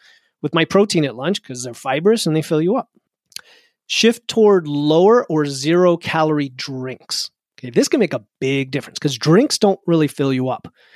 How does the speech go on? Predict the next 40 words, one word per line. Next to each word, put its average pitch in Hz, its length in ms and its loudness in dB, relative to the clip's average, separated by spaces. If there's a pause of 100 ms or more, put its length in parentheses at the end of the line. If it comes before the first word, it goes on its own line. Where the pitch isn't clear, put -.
(380)
But 151 100 0
if 147 60 -4
they 170 100 4
have 156 120 0
calories, 165 500 2
they 135 100 -8
give 139 160 -4
you 139 60 -6
calories 139 540 -2
that 123 220 -10 (160)
don't 120 200 -16
fill 123 180 -12
you 120 120 -16
up. - 160 -20 (640)
So 147 480 0
going 175 240 2
from 160 260 0
soda 175 600 2 (140)
to - 100 -20
diet 156 300 -2
soda, 127 400 -8 (340)
whole 180 300 2
milk 165 480 0
to - 80 -20
two 240 160 0
percent 151 400 -2
milk 131 340 -12 (160)
or 131 220 -10 (140)
almond 160 320 0
milk, 131 320 -2 (420)
coffee 180 340 2
with 165 140 0
cream 190 280 2
to 147 180 0
coffee 160 360 0
with 156 120 -2
half 160 240 0
and 143 80 -6
half, 131 460 -8 (420)
uh, 143 320 -2